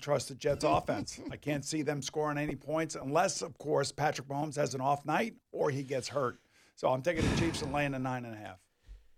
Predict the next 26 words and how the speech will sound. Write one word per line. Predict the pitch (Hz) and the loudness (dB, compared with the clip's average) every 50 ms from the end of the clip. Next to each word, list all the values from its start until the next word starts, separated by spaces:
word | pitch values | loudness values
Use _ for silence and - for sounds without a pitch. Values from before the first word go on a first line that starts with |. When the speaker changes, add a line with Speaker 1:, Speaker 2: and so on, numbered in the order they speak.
| - - - _ _ - | -20 -20 -20 _ _ 2
Speaker 2:
It, | 143 147 147 | 2 2 4
it's, | 151 147 - - 143 | 2 0 -2 -2 -2
it's | - 147 - - | -2 -2 0 0
a, | - - - | -2 -2 -2
it's | 139 - - | -2 0 0
a | 147 | 2
historical | 135 131 143 - - - 151 139 139 143 139 - - 147 | 2 2 2 2 0 0 2 2 4 2 0 0 -2 -4
play. | - - - 123 110 80 67 64 - - - _ _ _ _ _ _ _ _ _ _ _ - | -4 -4 -4 -4 -2 -2 -4 -8 -14 -20 -20 _ _ _ _ _ _ _ _ _ _ _ -4
Mahomes | 107 117 113 101 113 131 127 131 143 147 147 131 139 | 0 2 2 4 6 6 6 6 4 0 -4 -6 -6
and | 147 139 131 113 | -6 -6 -4 -4
Reed | 113 120 117 113 107 107 107 107 - _ _ _ _ - - _ | -2 0 0 0 -2 -4 -6 -8 -12 _ _ _ _ -20 -10 _
are | - 101 101 101 - _ | 0 0 0 0 -2 _
awful | - 110 117 117 120 - - 143 123 120 | -2 2 2 2 2 2 0 -2 -2 0
at | 120 120 - | -2 -4 -4
covering | - - 131 120 110 95 98 95 98 95 87 82 - | -4 -2 0 0 0 -2 -4 -6 -8 -8 -8 -6 -2
big | 127 135 127 - | -2 -2 -2 -2
spreads. | - - - 92 73 64 55 - - - - - _ _ _ _ _ | -6 -8 -6 -8 -8 -8 -10 -14 -16 -16 -16 -16 _ _ _ _ _
They're | 82 113 110 110 - | -6 -4 -4 -4 -4
elite | 117 113 101 98 101 101 104 110 120 139 147 143 123 - _ _ _ - | -6 -6 -6 -6 -8 -10 -10 -6 -4 -4 -4 -4 -4 -8 _ _ _ -12
at | 95 98 - - | -12 -12 -12 -8
covering | - 123 113 92 80 92 92 95 87 85 | -6 -4 -4 -4 -4 -6 -6 -6 -8 -8
small | 82 - - - - 113 110 92 85 78 | -12 -12 -12 -12 -8 -6 -4 -4 -4 -6
ones. | 69 64 - - - - - - - _ _ _ _ _ _ _ _ _ _ _ _ _ _ _ _ _ _ _ _ _ _ _ _ _ _ _ _ _ _ _ _ _ _ - | -8 -12 -16 -18 -18 -16 -16 -16 -18 _ _ _ _ _ _ _ _ _ _ _ _ _ _ _ _ _ _ _ _ _ _ _ _ _ _ _ _ _ _ _ _ _ _ 0
I | 151 151 151 | 2 4 4
can't | 151 - - - 156 151 147 143 - | 2 0 -4 -4 -2 -2 -2 -2 -2
believe | - 139 131 131 127 127 | -2 -2 0 0 -2 -2